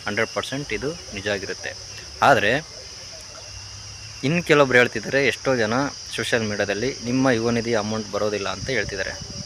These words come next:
ಯುವ ನಿಧಿಯ ಅಮೌಂಟ್ ಬರ್ದೇನೆ ನಿಮ್ಮ ಸೆಲ್ಫ್ ಡಿಕ್ಲರೇಷನ್ನ ಯಾರಾದರೂ ಕರೀತಾರ?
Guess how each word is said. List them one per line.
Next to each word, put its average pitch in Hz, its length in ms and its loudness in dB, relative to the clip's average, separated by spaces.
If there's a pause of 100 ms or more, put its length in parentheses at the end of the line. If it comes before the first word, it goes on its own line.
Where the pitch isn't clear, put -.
(800)
ಯುವ 147 120 6
ನಿಧಿಯ 160 340 4
ಅಮೌಂಟ್ 135 440 6 (100)
ಬರ್ದೇನೆ 120 640 4
ನಿಮ್ಮ 131 300 0
ಸೆಲ್ಫ್ 123 460 0
ಡಿಕ್ಲರೇಷನ್ನ 113 520 0 (120)
ಯಾರಾದರೂ 107 480 2
ಕರೀತಾರ? 101 420 -2